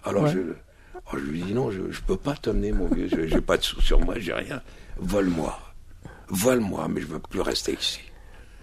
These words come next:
Speaker 1: Je regardais dans la boutique, il y avait le, le gars, le, le magasinier, le libraire qui était avec derrière ses lunettes rondes, il y avait deux ou trois vendeurs. Puis j'avais la main, il me dit, « Ne me laisse pas ici. Ramène-moi dans ma banlieue, s'il te plaît.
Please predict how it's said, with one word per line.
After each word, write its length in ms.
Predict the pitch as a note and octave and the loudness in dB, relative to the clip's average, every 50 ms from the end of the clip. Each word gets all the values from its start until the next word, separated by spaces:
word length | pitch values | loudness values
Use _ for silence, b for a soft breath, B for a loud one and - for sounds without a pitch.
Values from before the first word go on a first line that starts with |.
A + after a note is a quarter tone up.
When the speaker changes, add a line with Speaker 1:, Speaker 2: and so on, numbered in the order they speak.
| b b b b b b b b - - - - | b b b b b b b b -20 -20 -18 -10
Speaker 1:
Je 180 | - - F2+ G2 | -4 0 2 2
regardais 420 | - - - G#2+ F#2 E2+ E2 F#2+ | 2 4 4 4 4 4 6 6
dans 120 | G2+ G2 G2 | 6 6 6
la 120 | F#2 F2 | 4 4
boutique, 500 | F#2 F2+ F2+ E2+ - F#2 F#2 G#2 - - | 4 2 2 0 0 -2 -2 -4 -2 -2
il 40 | F#2+ | -4
y 20 | |
avait 200 | E2 D#2+ E2+ E2+ | -2 -2 -2 -2
le, 400 | E2 E2 D#2 D2+ D2+ D2+ D2+ D2 D2+ | -4 -4 -4 -4 -4 -4 -4 -2 0
le 120 | D2+ D2+ | 0 0
gars, 260 | D2+ D#2 E2 D#2+ F2+ | 0 2 2 2 4
le, 300 | F2+ E2 D2+ D2+ D2 - - - b b b b b b b b b b b - - - - | 4 4 2 2 0 -2 -4 -8 b b b b b b b b b b b -16 -16 -6 -4
le 100 | - F2 | 0 2
magasinier, 680 | - - - F#2 F2 D#2+ C#2 D2+ E2+ E2 E2 D#2+ F2 G#2 | 2 2 4 4 4 4 4 0 -2 -2 0 2 2 2
le 100 | G#2+ F2+ | 2 2
libraire 480 | D#2+ F2 E2+ D#2+ D2+ D#2+ E2+ - - | 0 0 -2 0 2 4 4 4 4
qui 140 | - - - | 0 -2 -4
était 140 | - - D#2 | 0 2 2
avec 120 | D2+ D2+ | 2 2
derrière 300 | D2 - C2 C#2 C#2 - | 2 2 2 2 2 0
ses 140 | - - - | 0 0 0
lunettes 300 | D#2+ D#2+ D#2+ D#2 D2 - | 0 0 0 0 -2 -2
rondes, 200 | - D#2 D#2+ F2+ F#2+ | -4 -4 -4 -4 -2
il 40 | E2+ | -2
y 40 | D2 | -2
avait 140 | D2+ D#2 | -2 -2
deux 120 | D2 D#2 E2 | -2 -2 -4
ou 80 | E2 D#2 | -4 -4
trois 200 | - - D#2 D2+ | -4 -6 -6 -4
vendeurs. 520 | D#2+ E2 D#2+ D#2 - - - - - - b b b b b b b | -4 -4 -4 -4 -4 -4 -6 -6 -8 -12 b b b b b b b
Puis 120 | - E2+ E2+ | -8 -6 -2
j'avais 300 | - E2 E2 D#2 D#2 D#2+ | 0 2 2 2 0 0
la 120 | D#2+ E2 | 0 -2
main, 140 | D#2+ E2+ F2+ | -2 -2 -2
il 80 | E2+ E2+ | -2 -2
me 40 | |
dit, « 100 | D#2+ D2+ D#2 | 0 0 0
Ne 80 | E2 | 0
me 120 | D#2+ - - | 0 0 0
laisse 160 | - - - | 0 -2 -2
pas 140 | - - - | -4 -4 -2
ici. 300 | - - - - - - b b b b b | 0 2 2 2 0 -4 b b b b b
Ramène-moi 500 | - - - G2+ F#2+ F2 E2+ D#2+ D#2+ D#2 | -2 2 4 4 6 4 4 4 4 2
dans 100 | D2+ D#2 | 2 2
ma 140 | D2+ D2 D2 D2+ | 2 2 2 0
banlieue, 380 | D#2 D#2 D#2 D#2 D2+ D#2 - | 0 0 0 2 2 2 2
s'il 180 | - - - - | 0 -2 -4 -8
te 140 | - - - | -10 -12 -12
plaît. 260 | - - - - - | -12 -12 -14 -14 -14